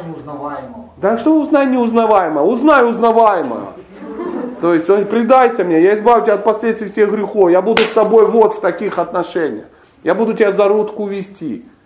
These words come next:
Speaker 2: Начни падать, и я тебя подхвачу. Хрен тебе, точно подложили матрасик? Я только тогда буду падать.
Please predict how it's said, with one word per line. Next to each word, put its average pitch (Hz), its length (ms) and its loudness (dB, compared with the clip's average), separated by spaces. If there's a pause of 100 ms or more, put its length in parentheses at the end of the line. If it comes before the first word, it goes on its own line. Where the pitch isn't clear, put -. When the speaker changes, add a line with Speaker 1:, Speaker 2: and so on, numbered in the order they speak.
(180)
Speaker 2:
Начни 233 380 0
падать, 226 520 2
и 190 80 -4
я 196 160 2
тебя 190 160 0
подхвачу. 185 560 -2
Хрен 214 460 2
тебе, 156 320 2
точно 320 420 2
подложили 208 540 2
матрасик? 156 640 -4 (800)
Я 143 180 2
только 196 240 -2
тогда 220 380 0
буду 233 260 -2
падать. 151 400 -2